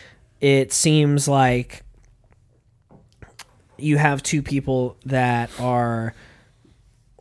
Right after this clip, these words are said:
um, more concerned with power and stature and their own ambitions than they are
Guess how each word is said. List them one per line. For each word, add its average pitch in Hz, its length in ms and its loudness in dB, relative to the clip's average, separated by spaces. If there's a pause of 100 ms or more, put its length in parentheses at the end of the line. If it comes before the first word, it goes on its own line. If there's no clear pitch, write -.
(800)
um, 175 500 -4
more 202 280 6
concerned 170 400 2
with 147 140 -2
power 147 340 2
and 135 140 -2
stature 127 720 -2
and 123 480 -8
their 127 180 -4
own 123 160 -4
ambitions 120 560 -6
than 117 140 -6
they 117 120 -4
are 113 560 -6